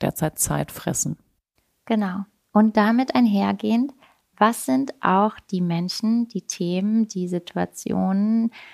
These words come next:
Speaker 2: die Inhalte, die dir Kraft geben? Also ganz einfach auf den Punkt gebracht,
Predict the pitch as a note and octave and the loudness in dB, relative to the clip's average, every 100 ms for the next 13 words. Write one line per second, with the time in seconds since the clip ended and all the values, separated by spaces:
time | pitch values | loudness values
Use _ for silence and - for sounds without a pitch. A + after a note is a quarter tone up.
0 | - _ - F3+ - G3+ G#3+ D#3+ F3 F3 | -20 _ -6 -4 2 4 6 4 2 0
1 | - F#3+ G#3+ - - F#3+ F3+ E3+ - D4+ | 0 0 0 -2 -4 -4 -4 -6 0 -2
2 | - - D#3+ E3+ _ _ _ _ _ _ | -2 -8 -10 -10 _ _ _ _ _ _
3 | _ _ _ - F3+ F#3 G#3+ - F3+ G3+ | _ _ _ -2 0 4 2 4 2 2
4 | F#3+ F#3 F3 G#3 A#3 B3+ B3+ C#4 - | -2 -2 0 0 0 -2 -2 -4 -6